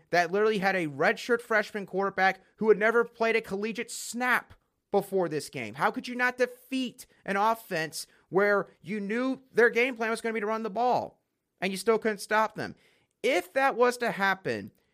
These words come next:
it would be a nightmarish couple weeks for this coaching staff. There's no getting around that. And to be honest with you,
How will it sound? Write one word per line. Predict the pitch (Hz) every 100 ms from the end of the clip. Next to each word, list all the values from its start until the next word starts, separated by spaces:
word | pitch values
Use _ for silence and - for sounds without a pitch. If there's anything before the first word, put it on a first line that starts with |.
| _ _ _
it | 202 233
would | 254
be | 247 247
a | 220
nightmarish | 202 208 190 196 190
couple | - 190 190 170
weeks | 160
for | -
this | 156 151
coaching | 165 156 139
staff. | 123 - 104 95
There's | 165 165
no | 160 160
getting | 160 147 143
around | 135 131 131 135
that. | 120 104 -
And | 139
to | 135
be | 143
honest | 143 160 180
with | 180 -
you, | 185 185